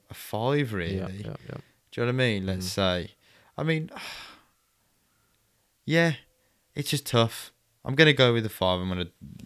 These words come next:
Speaker 1: live and die by that sword, right?
Speaker 2: All
Speaker 1: I'm
Speaker 2: right.
Speaker 1: gonna go with a five. I think he's got potential. I don't know if he's gonna make it into the, into the blue squad, though. And I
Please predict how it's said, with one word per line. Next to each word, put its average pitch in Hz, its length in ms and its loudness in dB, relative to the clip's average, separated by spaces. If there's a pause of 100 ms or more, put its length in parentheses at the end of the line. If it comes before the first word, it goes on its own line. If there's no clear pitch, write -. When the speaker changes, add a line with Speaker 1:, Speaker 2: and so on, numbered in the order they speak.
(120)
Speaker 1:
live 113 400 -2
and 104 140 -6
die 110 220 -2
by 101 220 -2
that 87 180 -8
sword, 92 440 -6
right? 92 380 -8
Speaker 2:
All 92 60 -6
Speaker 1:
I'm 92 100 -4
Speaker 2:
right. 87 80 -6
Speaker 1:
gonna 98 160 -6
go 98 260 -6
with 95 240 -8 (100)
a - 40 -20
five. 85 540 -4 (800)
I 101 60 -8
think 143 200 0
he's 127 120 0
got 117 160 0
potential. 90 800 -6 (920)
I 110 80 -4
don't 104 340 2
know 95 300 2 (280)
if - 160 -12
he's 95 120 -4
gonna 95 180 0
make 92 320 -4
it 90 80 -10
into 92 380 -6
the, 87 260 -4 (720)
into 98 260 -8
the 95 80 -2
blue 90 260 -2
squad, 90 420 -4
though. 92 200 -2 (420)
And 95 100 -4
I 95 100 2